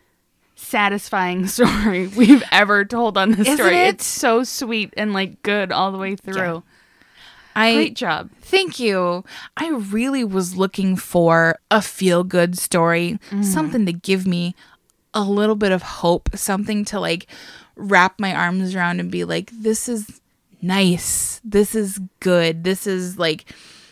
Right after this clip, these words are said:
Speaker 2: wholesome and, like, feels happy."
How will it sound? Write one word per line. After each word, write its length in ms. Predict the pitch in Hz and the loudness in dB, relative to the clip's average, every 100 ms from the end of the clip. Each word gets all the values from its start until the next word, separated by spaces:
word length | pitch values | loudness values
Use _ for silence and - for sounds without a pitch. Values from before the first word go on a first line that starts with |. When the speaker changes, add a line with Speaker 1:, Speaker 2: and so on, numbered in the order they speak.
| _ _ | _ _
Speaker 2:
wholesome 720 | - - 208 208 - 165 170 | -6 0 2 2 -2 -2 -4
and, 220 | - 170 165 | -6 -6 -4
like, 260 | 160 - _ _ - | -6 -8 _ _ -18
feels 440 | 214 - 240 202 | -12 0 2 2
happy." 800 | - - - 160 - 104 85 202 | -4 -6 -4 -4 -6 -12 -12 -14